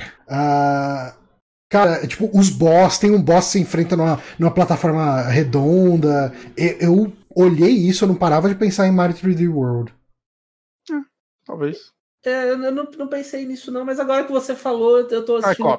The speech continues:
Speaker 3: trailer aqui e faz sentido, é verdade.
Speaker 1: Uhum. Ele tem
Speaker 2: Mas
Speaker 1: até
Speaker 2: eu
Speaker 1: umas partes aí de co-op de quatro personagens que lembra muito quando você joga com Mario, Luigi, ah, Peach e, e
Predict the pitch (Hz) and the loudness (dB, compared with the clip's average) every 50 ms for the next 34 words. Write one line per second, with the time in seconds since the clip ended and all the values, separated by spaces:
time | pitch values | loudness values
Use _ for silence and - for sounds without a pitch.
0 | - 202 208 202 - - - - - - _ - 214 226 240 247 247 - - 254 | 0 0 0 0 0 -2 -6 -8 -10 -12 _ -14 -10 -10 -10 -10 -12 -10 -10 -8
1 | 247 247 - 269 - - 247 220 190 196 190 185 175 175 - 175 190 220 208 175 | -8 -8 -10 -14 -12 -10 -10 -8 -6 -6 -6 -6 -8 -10 -12 -12 -12 -10 -8 -8
2 | 151 147 147 - - 165 156 131 117 156 165 - - - - - - 190 202 226 | -8 -8 -10 -10 -8 -6 -6 -6 -8 -10 -14 -16 -20 -20 -12 -4 0 2 2 2
3 | 220 - 262 269 285 302 226 247 262 254 196 151 175 202 208 190 196 208 190 - | 2 2 2 4 4 4 4 4 2 0 -2 -4 -4 -2 0 2 2 2 2 0
4 | - - 185 180 202 196 196 165 170 170 180 190 180 156 165 175 175 147 - - | -2 0 2 2 2 0 0 2 2 4 4 4 2 0 0 -2 -2 -2 -2 0
5 | 175 165 160 170 185 - 185 160 156 - - 165 170 - - - 175 - - 170 | 0 2 2 2 0 0 -2 -4 -4 -4 -4 -4 -4 -4 -4 -4 -4 -2 -2 -2
6 | 151 139 139 151 170 196 202 185 156 131 147 160 156 151 151 151 143 - - - | 0 0 0 0 2 2 2 2 2 0 0 -2 0 0 -2 -2 -4 -6 -8 -12
7 | - - - - - 165 151 165 170 185 185 202 202 185 160 156 156 170 190 226 | -18 -20 -14 -6 -2 0 2 2 4 4 4 4 4 4 4 2 2 4 4 4
8 | 226 220 - 202 165 151 143 135 127 120 120 151 143 139 - 170 151 127 151 151 | 2 2 0 0 2 2 2 0 -2 -4 -2 -2 -2 -2 0 0 2 2 2 2
9 | 160 165 147 139 120 - 143 139 131 131 131 135 143 165 147 147 139 135 131 131 | 2 0 0 -2 -4 -4 -4 -4 -2 0 0 0 0 2 0 0 0 0 0 2
10 | 135 147 165 143 127 139 139 131 131 123 117 - - - - - 135 123 123 123 | 2 2 0 0 -2 -2 -2 0 0 -2 -4 -6 -10 -20 -20 -12 -6 -4 -2 -2
11 | 123 120 123 - _ - 143 151 156 - - - - - - - - 139 127 131 | -2 -2 -6 -8 _ -4 -4 -4 -4 -4 -6 -6 -6 -6 -8 -10 -8 -6 -6 -4
12 | 127 127 127 123 113 120 123 | -4 -4 -4 -4 -4 -6 -6